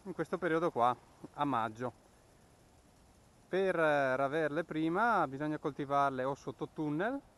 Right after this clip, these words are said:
che ri-, permette di anticipare di qualche settimana la produzione, oppure avere le serre proprio riscaldate con riscaldamento artificiale,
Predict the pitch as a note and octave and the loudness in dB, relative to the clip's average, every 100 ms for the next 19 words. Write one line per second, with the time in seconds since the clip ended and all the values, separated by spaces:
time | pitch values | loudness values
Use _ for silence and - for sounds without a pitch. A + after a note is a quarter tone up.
0 | - - - - _ - - - - - | -20 -20 -20 -20 _ -20 -20 -20 -18 -8
1 | B2 A#2 A2+ A2 A2+ G#2 - - - - | -4 -2 -4 -6 -10 -16 -20 -20 -20 -12
2 | A2+ A#2 C3+ D3 A#2 B2 A#2+ A#2 B2+ - | -8 -6 -6 -6 -6 -6 -4 -6 -10 -12
3 | - B2 B2+ A#2+ A2+ - A#2+ B2+ - A#2 | -2 0 0 -2 -6 -4 -4 -4 -12 -10
4 | B2+ B2 C3 A#2+ A2+ B2+ F#3 - C3+ B2+ | -6 -4 -4 -4 -6 -8 -10 -6 -6 -4
5 | G#3+ A#3 C#3 D3+ D#3 A#2 C3 B2+ - - | -6 -6 -6 -2 -2 -2 -2 -4 -6 -20
6 | - - - - C3+ - B2 C3+ D3 C3 | -20 -20 -16 -10 -6 0 2 2 0 0
7 | C3 C#3+ C3+ A#2 - - - - - C#3 | -2 0 0 0 -4 -20 -20 -20 -10 -8
8 | C3+ F3 D3+ A#2 A2+ E3 C#3+ B2+ - B2 | -2 2 4 4 4 0 -4 -4 -4 -2
9 | A#2 A2+ A2+ A2+ B2 A#2 G#2 - - - | -2 -2 -4 -2 0 0 -2 -8 -20 -12
10 | B2 A#2 C#3 C3 A#2+ F#2+ F#2+ | -10 -8 -10 -8 -4 -4 -6